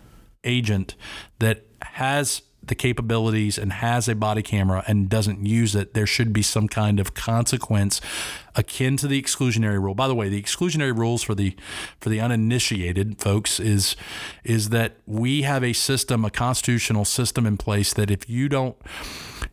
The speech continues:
give someone a right to a proper stop, a proper search, if you violate their constitutional rights in the, in the transaction of, of arresting them, then you can exclude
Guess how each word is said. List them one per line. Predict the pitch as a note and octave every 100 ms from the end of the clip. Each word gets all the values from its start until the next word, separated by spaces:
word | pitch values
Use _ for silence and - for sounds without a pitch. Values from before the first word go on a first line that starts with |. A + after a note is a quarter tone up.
| -
give | D3 C#3+ C3+
someone | - B2+ A#2 A2 G#2+ G#2 G2+
a | A2
right | G2+ G#2 G#2+ A2+ A#2 - - - - - - -
to | - G#2+ G2+ G2+ G2+ G2+
a | G#2 G2 G2
proper | - - A2+ A2+ G#2
stop, | - A2 G2+ C3 - - _ -
a | G#2+
proper | - G#2 F#2
search, | F#2 - - A2+ A2+ A2+ -
if | A2+
you | A#2
violate | G2+ A#2+ C3+ C#3 B2+
their |
constitutional | A2+ B2 A#2 - A#2+ - G#2+ G2
rights | G#2+ A#2 G#2+ - - - - -
in | - A2
the, | G#2 G2 G2 -
in | G2+
the | G2 F#2+ -
transaction | - A#2 G#2+ A2+ A#2+ - B2
of, | G#2+ F#2+
of | - F#2+ F#2+ _
arresting | G2+ G2 G#2+ - C3 B2
them, | C3 C3+ - - - - -
then | A#2+
you | B2+
can | C3 B2+
exclude | A#2 - - D3 D#3+ D3 C3+